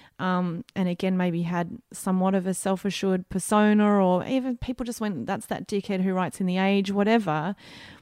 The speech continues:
You just think, "I can't make anything new or different to that because people will always come with that level of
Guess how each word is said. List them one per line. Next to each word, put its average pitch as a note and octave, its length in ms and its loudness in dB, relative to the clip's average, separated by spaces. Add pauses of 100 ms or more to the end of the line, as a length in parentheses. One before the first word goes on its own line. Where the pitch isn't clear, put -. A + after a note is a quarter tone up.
(140)
You A3+ 100 -4
just A3+ 140 -2
think, A3+ 200 -2
"I A#3+ 60 0
can't - 300 -2
make A3+ 340 4
anything F3+ 640 0
new F#3 460 4
or F3 140 -2
different G3+ 500 -2
to F#3 80 -4
that F3 200 -4
because F3+ 240 -6
people G3 320 -4
will F#3 140 2
always F3 320 0
come F3+ 240 0
with E3 100 0
that - 180 -6
level E3+ 440 -2
of D#3+ 320 -10